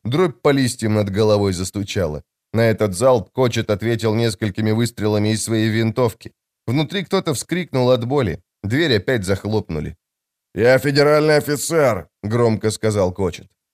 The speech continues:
«Кто там у вас? Отвечайте и побыстрее». «Методист да сукин сын», — дерзко ответили ему. «Проезжай». «Не как Эммет Куинси?» —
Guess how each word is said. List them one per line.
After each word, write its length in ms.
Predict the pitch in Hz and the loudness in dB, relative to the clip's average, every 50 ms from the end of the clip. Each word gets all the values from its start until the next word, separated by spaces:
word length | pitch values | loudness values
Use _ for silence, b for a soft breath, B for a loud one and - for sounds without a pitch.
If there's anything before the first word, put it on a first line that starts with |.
| _ _ _ _ | _ _ _ _
«Кто 280 | _ - 165 175 180 175 | _ 0 4 4 4 4
там 200 | - 139 143 143 | 4 2 2 2
у 100 | 131 120 | 2 2
вас? 400 | 113 95 78 - - - - - - | 2 0 0 -2 -6 -10 -12 -6 0
Отвечайте 840 | 98 123 127 120 143 151 135 - - 160 165 156 147 - 123 127 127 | 2 2 2 2 0 0 0 0 2 4 4 4 4 2 0 -2 -2
и 40 | 120 | 0
побыстрее». 880 | - 135 135 131 143 123 - - 120 127 120 107 90 80 78 80 - _ _ _ _ _ _ _ _ _ _ _ _ _ _ _ _ _ - | 0 0 0 0 0 -2 -2 -4 -2 -2 0 0 0 -2 -4 -6 -8 _ _ _ _ _ _ _ _ _ _ _ _ _ _ _ _ _ -12
«Методист 880 | - 82 95 117 131 143 - 175 165 156 147 143 208 190 139 - - | -8 -6 -2 -2 -2 -2 2 2 2 2 2 0 -2 -2 -2 -4 -6
да 180 | 131 139 170 156 | 0 2 2 2
сукин 460 | - - 180 175 156 - 165 165 147 | 2 2 0 0 0 0 -2 -2 -2
сын», — 460 | - - 175 180 175 160 131 101 85 _ _ _ - - | -2 -2 0 0 0 0 -2 -4 -8 _ _ _ -8 -2
дерзко 460 | 107 117 110 104 95 - - 113 113 | 2 2 4 2 2 0 2 2 2
ответили 460 | 110 - 104 101 95 - 107 101 101 | 2 2 0 -2 -2 -2 -2 -2 -2
ему. 300 | 101 101 92 82 80 - _ _ _ _ _ _ - | 0 -2 -2 -4 -6 -10 _ _ _ _ _ _ -2
«Проезжай». 920 | 107 147 180 185 190 185 175 151 156 180 185 165 147 123 104 85 76 _ _ _ _ _ _ _ _ _ _ _ _ _ _ _ _ - | 2 2 4 4 4 2 2 0 2 4 6 6 6 4 2 -2 -10 _ _ _ _ _ _ _ _ _ _ _ _ _ _ _ _ -6
«Не 280 | 104 123 143 151 143 | -4 0 0 0 0
как 380 | - - 175 165 160 - - 160 | 0 2 2 2 2 2 0 4
Эммет 400 | 175 180 170 170 170 170 135 - | 4 6 6 6 4 0 0 -2
Куинси?» — 800 | - 170 180 190 190 180 170 143 123 107 - - 92 90 80 - | -4 0 2 2 4 4 2 2 0 -2 -4 -6 -8 -10 -12 -12